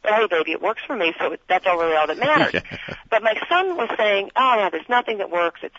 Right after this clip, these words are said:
Speaker 1: you know, my life, you know, the, the school stinks." And,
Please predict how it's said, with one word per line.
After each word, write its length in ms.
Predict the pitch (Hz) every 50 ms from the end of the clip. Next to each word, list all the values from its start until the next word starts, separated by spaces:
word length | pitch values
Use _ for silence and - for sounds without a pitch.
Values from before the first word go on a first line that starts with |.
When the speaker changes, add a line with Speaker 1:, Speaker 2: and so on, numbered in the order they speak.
| - 190
Speaker 1:
you 100 | 185 175
know, 100 | 160 156
my 140 | 160 165
life, 240 | 175 202 214 220 214 - _
you 120 | 196 190
know, 200 | 165 156 156 151
the, 380 | - - - - - - - -
the 60 | -
school 280 | - - 285 294 285 277 - -
stinks." 360 | - 180 175 170 170 170 - - - - - - - - - - - _ -
And, 520 | 202 202 196 190 190 185 185 185 185 -